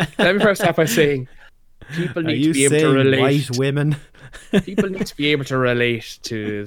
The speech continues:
Speaker 1: to the women in the ring, and having people who don't speak English fluently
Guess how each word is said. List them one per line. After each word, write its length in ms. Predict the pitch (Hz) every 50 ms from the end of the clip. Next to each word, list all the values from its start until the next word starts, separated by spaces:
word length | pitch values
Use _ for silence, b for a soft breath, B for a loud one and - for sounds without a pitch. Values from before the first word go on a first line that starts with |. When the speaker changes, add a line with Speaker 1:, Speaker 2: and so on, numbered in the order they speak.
| 110 -
Speaker 1:
to 120 | - - 117
the 80 | 113
women 300 | 110 110 110 107 107 104
in 100 | 104 104
the 80 | 104 107
ring, 340 | 107 110 107 104 101 104 101 -
and 260 | 95 104 101 101 107
having 300 | 117 127 127 127 127 127
people 220 | 131 131 131 127
who 80 | 117 117
don't 260 | 113 123 123 127 123
speak 280 | - - - 123 117 123
English 220 | 113 110 101 101 -
fluently 580 | - 123 127 131 127 120 - 117 107 110 -